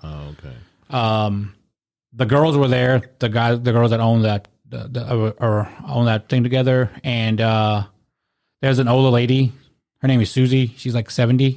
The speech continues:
Speaker 1: Mm-hmm. How does Jarrett know her?
Speaker 2: I don't know.
Speaker 1: Oh.
Speaker 2: Uh, there's, there's a couple that w-, they've been, all three of 'em. Uh,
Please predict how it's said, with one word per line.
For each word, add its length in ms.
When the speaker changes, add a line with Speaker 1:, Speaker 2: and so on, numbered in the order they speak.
Speaker 1:
Mm-hmm. 400
How 100
does 180
Jarrett 240
know 140
her? 260
Speaker 2:
I 80
don't 160
know. 180
Speaker 1:
Oh. 280
Speaker 2:
Uh, 320
there's, 260
there's 140
a 40
couple 480
that 140
w-, 180
they've 160
been, 200
all 140
three 200
of 80
'em. 260
Uh, 440